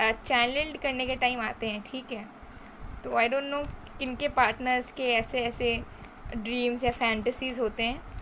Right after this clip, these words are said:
कि ऐसे messages आ जाते हैं। Anyway, Marriage,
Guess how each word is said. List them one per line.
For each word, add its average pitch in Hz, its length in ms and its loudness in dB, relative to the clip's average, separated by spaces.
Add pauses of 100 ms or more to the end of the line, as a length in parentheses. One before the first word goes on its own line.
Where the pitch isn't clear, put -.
(240)
कि 233 180 -2
ऐसे 220 240 0
messages 233 400 -2
आ 220 160 2
जाते 220 320 0
हैं। 262 140 -6
Anyway, 226 760 -2 (600)
Marriage, 233 680 4